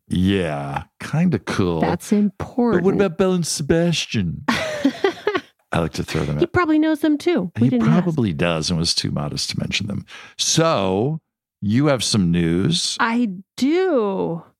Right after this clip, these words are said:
Speaker 1: Very exciting.
Speaker 2: Yeah. Well, and I feel a little silly because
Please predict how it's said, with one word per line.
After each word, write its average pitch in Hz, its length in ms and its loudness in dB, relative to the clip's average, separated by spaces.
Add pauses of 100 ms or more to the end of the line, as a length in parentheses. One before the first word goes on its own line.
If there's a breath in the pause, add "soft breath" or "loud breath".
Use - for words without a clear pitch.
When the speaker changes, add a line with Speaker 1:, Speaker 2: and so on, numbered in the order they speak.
(120)
Speaker 1:
Very 107 260 0
exciting. 117 720 -2 (200)
Speaker 2:
Yeah. 285 500 -2
Well, 277 240 2
and 269 160 0
I 277 80 0
feel 349 260 0
a 285 80 0
little 262 200 2
silly 254 360 0
because 180 640 -2